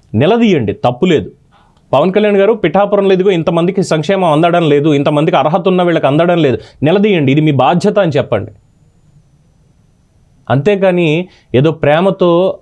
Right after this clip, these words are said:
ఆయన చేసేటువంటి ఈ కార్యక్రమం మీద ఇలాంటి అవాకు చవాకులు పేలడం, ఆయన అవమానించడం ఎంతవరకు సమంజసం అసలు? బుద్ధి జ్ఞానం ఉన్న వాళ్ళు ఎవరైతే ఇది చేయరు, మహిళలైనా సరే, వాళ్ళు నన్ను తిట్టుకున్నా నేనేం బాధపడేది లేదు.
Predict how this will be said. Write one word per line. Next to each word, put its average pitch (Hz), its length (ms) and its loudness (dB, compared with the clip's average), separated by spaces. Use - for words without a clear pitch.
ఆయన 151 680 0
చేసేటువంటి 143 500 0
ఈ 117 40 -2
కార్యక్రమం 131 560 0
మీద 110 180 0
ఇలాంటి 120 600 0
అవాకు 135 420 0
చవాకులు 110 340 -2
పేలడం, 101 480 -2
ఆయన 107 200 0
అవమానించడం 117 680 0
ఎంతవరకు 151 360 0
సమంజసం 107 500 -2
అసలు? - 220 -12
బుద్ధి 147 320 2
జ్ఞానం 170 320 -2
ఉన్న 156 140 0
వాళ్ళు 139 260 0
ఎవరైతే 127 360 0
ఇది 113 80 -4
చేయరు, 110 180 -2
మహిళలైనా 170 460 0
సరే, 147 240 -2
వాళ్ళు 151 260 2
నన్ను 147 200 0
తిట్టుకున్నా 190 560 -2
నేనేం 170 320 0
బాధపడేది 151 520 0
లేదు. 92 180 -6